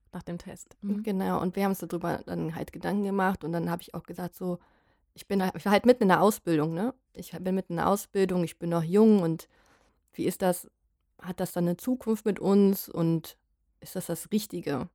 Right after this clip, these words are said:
Speaker 2: So. Und dann sind wir aber zum Schluss gekommen, dass es, glaub ich, nie einen richtigen Zeitpunkt gibt für ein Kind. Auch wenn du studiert hast und dann ein Kind kriegst, es gibt immer weitere Aufgaben, die du eigentlich im Leben hast, so. Und dann haben wir gesagt: „Nee, wir bekommen das Kind.“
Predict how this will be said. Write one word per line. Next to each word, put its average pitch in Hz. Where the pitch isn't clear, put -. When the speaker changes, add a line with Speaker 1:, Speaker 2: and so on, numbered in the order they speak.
Speaker 2:
So. 151
Und 202
dann 185
sind 175
wir 190
aber 185
zum 196
Schluss -
gekommen, 190
dass 190
es, -
glaub 175
ich, -
nie 202
einen 196
richtigen 196
Zeitpunkt 208
gibt -
für 220
ein 220
Kind. 269
Auch 190
wenn 190
du 185
studiert 180
hast 175
und 175
dann 175
ein 175
Kind 180
kriegst, -
es -
gibt -
immer 185
weitere 175
Aufgaben, 185
die 180
du 175
eigentlich 170
im 170
Leben 175
hast, -
so. 185
Und 175
dann 175
haben 180
wir 185
gesagt: -
„Nee, 190
wir 185
bekommen 190
das 190
Kind.“ 220